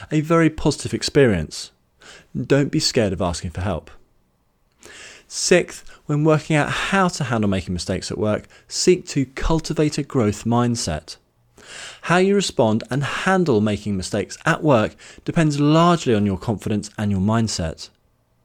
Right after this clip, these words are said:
I view making mistakes as part of learning. Learning new skills and approaches usually needs some experimentation. You know, creating new and better solutions means trying new things.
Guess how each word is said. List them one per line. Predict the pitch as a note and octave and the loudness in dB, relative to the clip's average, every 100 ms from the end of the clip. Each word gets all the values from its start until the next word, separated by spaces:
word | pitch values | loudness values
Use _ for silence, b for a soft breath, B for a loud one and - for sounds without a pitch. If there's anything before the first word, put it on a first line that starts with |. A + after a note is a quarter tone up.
| _ _ B B B B | _ _ B B B B
I | D#3 F3 | 0 2
view | E3 D3 | 4 2
making | A#2 A#2 | 2 0
mistakes | G#2+ - G#2 - | -4 -2 -4 -4
as | - A#2+ | -8 -8
part | - - A#2+ - | -6 -4 -4 -4
of | F#2+ | 0
learning. | A#2+ A#2 F2+ E2 D#2+ _ _ B B B B | 2 2 0 -4 -12 _ _ B B B B
Learning | - C3+ D3+ E3 | 0 4 4 4
new | E3 | 4
skills | D#3 - C#3+ B2+ | 0 4 4 4
and | - E3+ | 0 -6
approaches | - - G#3 - B2+ B2+ | -6 2 2 2 -4 -2
usually | D3 F#3+ A#3+ G3+ C#3 | 2 6 6 6 4
needs | G2+ F2 | 2 0
some | - A2 G#2+ | -2 0 -2
experimentation. | G#2 - - G#2 G2 F#2+ C#3 C3+ - D#2+ D2 _ B B B B | -4 -10 -2 0 0 0 0 0 0 -6 -10 _ B B B B
You | G3 | 0
know, | G3+ | 0
creating | - G3 - F3+ | 4 2 4 2
new | F3+ F#3 F#3 | 4 6 4
and | - D#3 E3 | 2 -2 0
better | F3+ F3+ | -2 -2
solutions | F3+ - B2+ A#2 A#2 G#2 | -4 2 2 2 -4 -4
means | A#2 A2 G#2+ | -2 -2 -4
trying | - C3 A2 G2 F#2 | -6 -2 0 0 0
new | F2+ | -2
things. | - A#2 E2+ E2+ - | -2 -2 -2 -6 -12